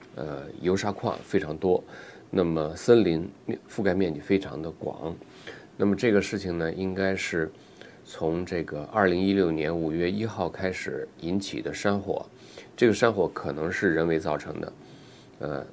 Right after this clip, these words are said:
那么离这个小镇很近，离这个，呃，Fort McMurray 这个镇非常近。那么大概到三号的时候，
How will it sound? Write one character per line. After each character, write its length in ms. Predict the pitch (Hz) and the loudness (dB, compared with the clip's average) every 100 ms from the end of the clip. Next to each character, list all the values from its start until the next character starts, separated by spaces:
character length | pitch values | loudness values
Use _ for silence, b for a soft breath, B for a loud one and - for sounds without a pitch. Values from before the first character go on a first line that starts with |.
| - | -8
那 140 | 104 | 0
么 240 | 95 85 - - - - - - - - - | 2 2 0 -6 -20 -20 -20 -20 -20 -16 -4
离 380 | 90 90 113 - - - | 0 2 0 -2 -16 -10
这 160 | - 90 | -2 -2
个 560 | 80 78 76 76 - - - - | 2 0 0 -2 -6 -8 -10 -12
小 220 | - - 65 | -4 -2 2
镇 260 | 120 87 - - | 4 4 2 -12
很 240 | - 73 | -10 -8
近， 240 | 71 110 85 - 80 | -4 -2 -2 -6 -8
离 140 | 82 | -4
这 220 | 87 98 | 0 0
个， 240 | - 71 71 - - - - | 0 -2 -4 -10 -18 -20 -10
呃， 300 | 85 76 76 80 - - | -6 -4 -6 -10 -14 0
Fort 220 | 107 98 | 2 2
McMurray 560 | 92 87 92 95 73 - | 2 0 2 2 2 -2
这 120 | - | -6
个 140 | 80 76 | -6 -6
镇 300 | - 92 - | 0 0 0
非 120 | - 90 | -4 -4
常 160 | 76 | -4
近。 220 | 80 80 - B B B B - | -4 -4 -6 B B B B -6
那 80 | 92 | -4
么 80 | |
大 120 | 82 90 | 0 2
概 140 | 95 | 2
到 220 | 85 80 | 2 0
三 280 | - - 117 | 0 0 0
号 220 | 117 104 | 2 0
的 80 | 80 | 0
时 160 | 67 - | -4 -8
候， 200 | 73 | -8